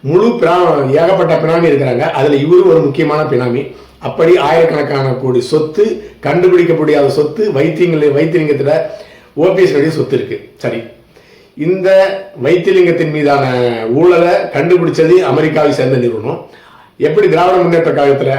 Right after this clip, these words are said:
சாதிக் பாட்சா என்பவர் மெத்து கடத்தி, ஐயாயிரம் கோடி ரூபாய்க்கு ஃபாரின் மெத்து கடத்தி, இந்தியாவில் இருக்க எந்த நிறுவனமே கண்டுபிடிக்கல.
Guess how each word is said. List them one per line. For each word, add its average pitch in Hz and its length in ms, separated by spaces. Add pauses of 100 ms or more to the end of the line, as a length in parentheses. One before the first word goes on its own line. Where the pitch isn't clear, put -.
(280)
சாதிக் 160 440
பாட்சா 151 240
என்பவர் 127 480
மெத்து 170 300
கடத்தி, 151 320
ஐயாயிரம் 151 440
கோடி 143 160
ரூபாய்க்கு 147 420
ஃபாரின் 156 260 (100)
மெத்து 127 220
கடத்தி, 127 600
இந்தியாவில் 160 440
இருக்க 139 200
எந்த 127 220
நிறுவனமே 139 340
கண்டுபிடிக்கல. 123 520